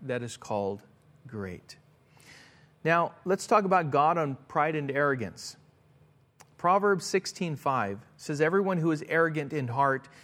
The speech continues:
is an abomination to the Lord. Be assured he will not go unpunished." And James chapter four, verse six says, "But he gives more grace." Therefore, it says, "God opposes the proud, but gives grace to the humble."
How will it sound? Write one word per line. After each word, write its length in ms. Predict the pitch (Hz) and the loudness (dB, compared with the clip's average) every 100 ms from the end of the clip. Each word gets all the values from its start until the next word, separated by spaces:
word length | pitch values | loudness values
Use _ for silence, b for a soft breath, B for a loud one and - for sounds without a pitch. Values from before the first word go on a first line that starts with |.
| B | B
is 140 | - 143 | -4 -2
an 80 | 139 | 0
abomination 720 | 131 151 170 147 160 165 135 | 2 2 2 -2 -4 -6 -6
to 100 | 139 | -4
the 100 | 131 | -2
Lord. 460 | 127 135 113 - - _ b b b - | 0 0 0 -4 -16 _ b b b -2
Be 160 | 165 214 | 4 4
assured 540 | - 233 190 131 123 B B | 4 2 4 2 -2 B B
he 120 | - 180 | -2 0
will 140 | 170 | 2
not 300 | 156 160 165 | 2 0 0
go 320 | 147 131 131 | -2 -2 -4
unpunished." 600 | 135 131 - 143 113 104 135 | -6 -8 -6 -8 -8 -8 -8
And 200 | 139 131 | -6 -2
James 460 | 180 233 226 - B B B | -2 -2 -4 -8 B B B
chapter 300 | 202 180 185 | -2 0 0
four, 260 | - 175 156 | 0 2 2
verse 260 | 147 143 - | 2 -2 0
six 380 | 175 135 - - | 0 0 -4 -10
says, 260 | - 165 143 | -4 -2 0
"But 180 | 156 151 | -2 -2
he 120 | 185 | -4
gives 280 | 160 160 143 | -2 -2 -2
more 280 | 151 196 175 | -2 0 0
grace." 360 | 151 151 120 | 0 0 0
Therefore, 360 | 175 196 - 147 | 0 0 2 -2
it 100 | - | 2
says, 260 | 160 147 B B - | 0 0 B B -2
"God 320 | 165 180 214 | 2 4 4
opposes 640 | 160 - 208 254 185 160 131 | 0 -2 -2 0 -2 -6 -4
the 160 | 127 - - _ | -6 -6 -18 _
proud, 560 | - 190 240 127 - - - _ _ _ - 151 | -4 0 2 0 -4 -10 -20 _ _ _ -16 -4
but 240 | 139 139 | -4 -4
gives 240 | 151 135 | -6 -6
grace 400 | 117 131 143 123 | -6 -2 -2 -4
to 100 | - | -4
the 120 | 110 110 | -4 -4
humble." 360 | 131 120 - | -4 -6 -10